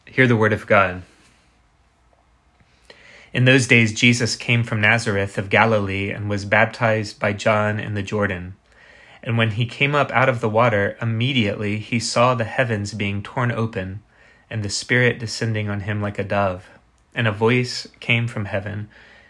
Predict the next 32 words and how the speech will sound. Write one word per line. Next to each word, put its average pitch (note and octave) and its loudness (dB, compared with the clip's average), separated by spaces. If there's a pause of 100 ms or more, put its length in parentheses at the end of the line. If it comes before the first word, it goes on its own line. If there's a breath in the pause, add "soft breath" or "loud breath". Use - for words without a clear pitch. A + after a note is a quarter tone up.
(180 loud breath)
"You B2+ 2
are A#2+ 0
my A2 2
beloved G2+ 0
Son. F#2+ -8 (480)
With A#2 -4
you A2+ 2
I G#2+ -2
am G2 -4
well G#2 0
pleased." G2 -8 (1700 loud breath)
The - -8
Spirit C#3 4
immediately A#2+ 2
drove A#2 2
him A#2+ -2
out A#2 2
into A#2 -4
the A2 -4
wilderness, G2+ -2 (340)
and A#2 -8
he B2 -2
was A2+ -2
in B2+ -2
the A#2+ 2
wilderness A2 -2
forty A#2+ -2
days, G#2 -2 (480 soft breath)
being A2 -2
tempted A2 -6
by G2 -4
Satan. F#2+ -8